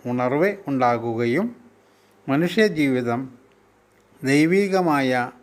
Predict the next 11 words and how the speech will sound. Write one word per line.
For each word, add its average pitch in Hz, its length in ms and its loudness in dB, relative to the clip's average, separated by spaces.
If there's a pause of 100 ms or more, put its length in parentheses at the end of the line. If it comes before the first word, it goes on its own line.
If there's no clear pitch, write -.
(220)
സൽപ്രവർത്തികൾക്ക് 143 1040 -2
വേണ്ടിയുള്ളതാണെന്ന 123 1300 -2
ബോധം 127 440 0 (840)
ജനിക്കുകയും 139 720 0
ചെയ്യുന്നു. 98 460 -6 (1160)
അജ്ഞാനമാകുന്ന 208 1000 2 (340)
അന്ധകാരത്തിൽ 147 840 0 (160)
വഴി 143 280 0 (120)
അറിയാതെ 131 640 0 (540)
അലയുന്നവർ 139 720 2 (840)
മോഹങ്ങളുടെയും 151 1040 0